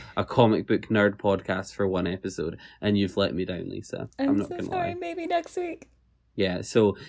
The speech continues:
Speaker 1: if you have any theories about WandaVision, episode five, or even if you just have any thoughts, email us at we're doing fine at gmail dot com because I want to hear them.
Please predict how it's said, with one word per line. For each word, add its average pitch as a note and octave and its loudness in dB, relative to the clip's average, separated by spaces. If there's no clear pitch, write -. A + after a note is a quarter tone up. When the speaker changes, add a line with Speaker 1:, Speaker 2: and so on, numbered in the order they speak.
Speaker 1:
if A#2 4
you A#2+ 6
have A2+ 4
any A2 4
theories A2+ 2
about G2 0
WandaVision, G#2 0
episode G2 -4
five, G2 -2
or A#2 8
even B2+ 4
if D#3 0
you C3+ -2
just A#2+ 0
have A#2 2
any G#2+ 4
thoughts, - -4
email A2 4
us F#2 -2
at E2+ -2
we're A2+ 2
doing G#2 0
fine F#2+ -2
at E2 -4
gmail G2+ -2
dot - -4
com G2 -2
because F#2 -4
I F#2+ 2
want F#2+ 0
to G2+ -6
hear F#2+ -6
them. F#2+ -4